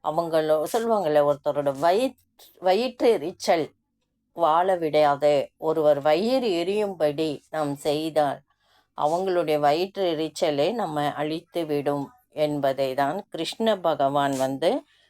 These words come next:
ஆ, இறைவனிடம் முறையிடும் பொழுது அந்த சக்திகள் எல்லாம் சேர்ந்து தவறு செய்-, செய்பவர்களை விரட்டி விரட்டி அடிக்கும் என்று. மனிதன்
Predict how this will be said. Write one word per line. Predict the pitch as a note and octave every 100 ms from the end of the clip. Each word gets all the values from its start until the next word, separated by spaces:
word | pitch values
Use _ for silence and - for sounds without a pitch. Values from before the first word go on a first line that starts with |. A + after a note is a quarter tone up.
| _ _ -
ஆ, | - D#3 C#3+ C3 A2 _ _ _ _ _ _
இறைவனிடம் | E3 D#3+ F#3 A3 A3+ A3 A#3 A#3+
முறையிடும் | F#3+ F#3+ F#3+ F#3 F3
பொழுது | E3+ E3 D#3+ E4 -
அந்த | G3 E3 D3+ D3
சக்திகள் | F3 E3+ _ C#4 B3+ G#3+ F3+
எல்லாம் | F#3 G3+ G#3+ -
சேர்ந்து | G3 F#3+ G3 G#3+
தவறு | A3 D#3 E3+ F#3+ -
செய்-, | F3 E3 D3+ - _ _ -
செய்பவர்களை | F3+ F3 F3 D#3 F#3 C#3 F#3+ F#3+
விரட்டி | E3 F#3+ G3 F3
விரட்டி | D3+ D#3 D#3 D#3
அடிக்கும் | C#3 C3+ - D3+ C#3+ - - _ _ _ D#3
என்று. | C3+ B2 B2 - _ _ _ _
மனிதன் | F#3+ G3+ B3 D4+ C#4+ C#4 G3 D3+ F3